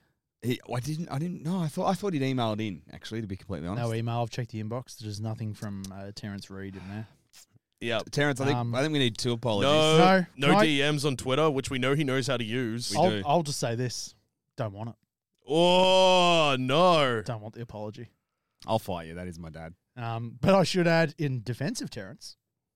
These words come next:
Speaker 2: he kind, very kindly donated money to my Movember. So that perhaps
Speaker 3: The
Speaker 2: was the
Speaker 3: duality
Speaker 2: apology.
Speaker 3: of man.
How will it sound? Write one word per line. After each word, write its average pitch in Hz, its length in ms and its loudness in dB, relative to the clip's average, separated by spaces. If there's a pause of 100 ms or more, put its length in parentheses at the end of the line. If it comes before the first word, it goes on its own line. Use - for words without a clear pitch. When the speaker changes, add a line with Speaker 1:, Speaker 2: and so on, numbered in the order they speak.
(340)
Speaker 2:
he 156 340 -4 (100)
kind, 143 300 -2
very 165 220 0
kindly 113 400 -6
donated 117 480 -2
money 110 300 -4
to 113 100 -8
my 107 200 -4
Movember. 101 460 -8 (680)
So 143 140 2
that 185 320 2
perhaps 165 440 -2
Speaker 3:
The 131 80 -10
Speaker 2:
was 147 180 2
the 160 80 2
Speaker 3:
duality 151 240 6
Speaker 2:
apology. 135 220 4
Speaker 3:
of 120 160 -2
man. 113 400 0